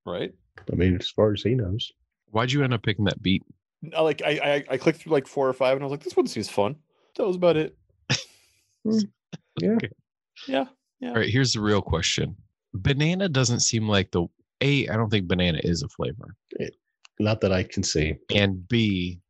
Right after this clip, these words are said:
Speaker 3: I don't think banana would be the worst flavor even if it was added to the repertoire. Like hibiscus?
Speaker 2: I, I don't even know what that t-, would taste
Speaker 3: I,
Speaker 2: like.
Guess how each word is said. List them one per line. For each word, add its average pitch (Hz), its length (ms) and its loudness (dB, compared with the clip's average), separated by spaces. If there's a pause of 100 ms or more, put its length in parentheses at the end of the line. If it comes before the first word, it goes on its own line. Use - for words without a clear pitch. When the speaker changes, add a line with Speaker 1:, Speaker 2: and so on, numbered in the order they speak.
(200)
Speaker 3:
I 131 140 2
don't 190 220 0
think 175 260 0
banana 147 400 2
would 120 300 -2
be 123 160 2
the 117 160 0
worst 113 360 0
flavor 107 360 2
even 110 280 2
if 104 120 0
it 107 60 4
was 90 180 2
added 92 260 4
to 92 120 0
the 82 80 0
repertoire. 92 800 0 (100)
Like 104 300 0 (540)
hibiscus? 104 840 0 (400)
Speaker 2:
I, - 140 -4
I 131 80 6
don't 240 160 4
even 123 140 0
know 107 80 4
what 104 160 4
that 95 160 -2
t-, 127 120 0
would 113 180 2 (100)
taste - 320 2
Speaker 3:
I, 113 140 6
Speaker 2:
like. 135 100 2